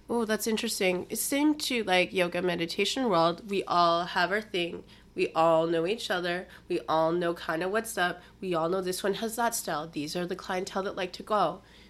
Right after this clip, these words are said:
Like, right? I have, like, X style. These are the people that are here. I don't teach the other style that's like this or like that. People know you have a vibe. Everything you say, do,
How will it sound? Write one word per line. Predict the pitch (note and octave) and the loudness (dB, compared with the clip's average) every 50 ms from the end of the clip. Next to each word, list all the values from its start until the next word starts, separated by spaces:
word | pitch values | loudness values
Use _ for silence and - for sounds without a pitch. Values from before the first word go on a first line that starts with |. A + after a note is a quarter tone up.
| - - | -4 4
Like, | - G3 G3 G3 G3 | 6 8 8 8 8
right? | G3+ F3+ F#3 G3+ G#3+ G#3+ - - - - - - - | 6 8 10 10 10 8 8 2 -8 -20 -20 -2 4
I | D#3+ E3 E3 | 4 4 6
have, | E3 E3 F#3+ F3+ F3 F3 | 6 4 2 2 2 2
like, | F3+ F3 F3 F3 F3 - - - - - - | 2 2 2 0 -2 -4 -12 -20 -20 -2 4
X | F3+ F#3+ F#3+ F#3+ - | 6 6 6 6 2
style. | - - - A3 G3 F3+ E3+ D#3+ D#3+ | -4 -2 0 2 4 4 4 2 0
These | E3 F3+ F3+ F3+ F3+ | -2 -4 -6 -4 -4
are | F#3 F3+ | -2 -2
the | F#3 F#3 | -2 -2
people | F#3 - G3 F#3 F#3+ F#3+ F#3 | -4 -8 -10 -8 -6 -4 -4
that | F#3 F3+ | -2 -2
are | F3+ F3 | -2 -4
here. | F3 - G#3+ G3 F3 D#3+ D#3+ - - - - | -4 -4 -2 -2 -2 -2 -4 -6 -10 -12 -8
I | D#3 D#3+ E3+ E3 | -4 -2 0 0
don't | F3 F3+ F3+ | 0 -2 -4
teach | - - G#3 F#3 - | -6 -8 -10 -8 -8
the | G#3 G3 F#3 | -6 -2 0
other | G#3 A3 G#3+ G3+ G3 | 2 2 2 2 -2
style | - - F#3+ E3+ E3 | -4 -4 -4 -2 -2
that's | E3 D#3+ D#3+ - - | -2 -4 -4 -6 -6
like | E3 D#3 D#3 D#3 - | -6 -6 -6 -6 -4
this | E3 F3 F3 F3 F#3+ | -4 -4 -4 -4 -4
or | F#3 | -2
like | F#3 F#3+ F#3 F#3+ | -2 -2 -2 -2
that. | G#3 G3 F3+ - - - - - - - - | 0 0 0 0 -4 -10 -20 -20 -20 -20 -12
People | - A#3 A3+ G#3+ A#3+ B3 | -10 -8 -4 0 0 0
know | B3+ C4 B3+ A3+ F3+ E3+ | 4 6 6 6 6 6
you | F3+ F3+ F3+ | 2 0 -2
have | F3 F#3 F#3 F#3+ G3 | -2 -2 -2 -2 -4
a | G3 | -4
vibe. | F#3+ A3 A3+ G#3+ F#3+ F3+ F3 F3 - | -2 0 0 2 0 -2 -4 -8 -8
Everything | - F3 F#3 G3 G#3 G#3 - G#3 G#3 G3+ | -8 -8 -8 -8 -10 -10 -10 -8 -8 -8
you | G3 G3 | -8 -10
say, | F#3+ - - F3 F3 F3 F3 F3+ | -12 -12 -12 -10 -10 -8 -10 -12
do, | F3+ - - D#3+ D#3+ E3 D#3 D#3 E3+ F3 - | -12 -14 -12 -10 -10 -10 -10 -12 -14 -16 -16